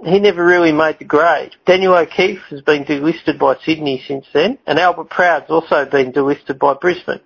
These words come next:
On top of that, we've had James Seller be delisted by Adelaide, but since picked up by Melbourne.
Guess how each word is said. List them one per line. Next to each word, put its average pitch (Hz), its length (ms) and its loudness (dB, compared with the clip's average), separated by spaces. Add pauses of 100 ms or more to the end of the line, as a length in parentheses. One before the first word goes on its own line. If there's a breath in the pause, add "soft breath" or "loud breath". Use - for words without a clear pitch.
On 160 120 -2
top 247 240 0
of 202 60 0
that, 185 260 0
we've 165 180 2
had 156 440 0 (140)
James 180 400 0
Seller 180 240 2
be 147 160 0
delisted 143 480 -2
by 139 240 2
Adelaide, 147 420 0
but 139 220 -4
since 156 220 -6
picked - 240 -4
up 135 180 -2
by 127 140 0
Melbourne. 143 420 0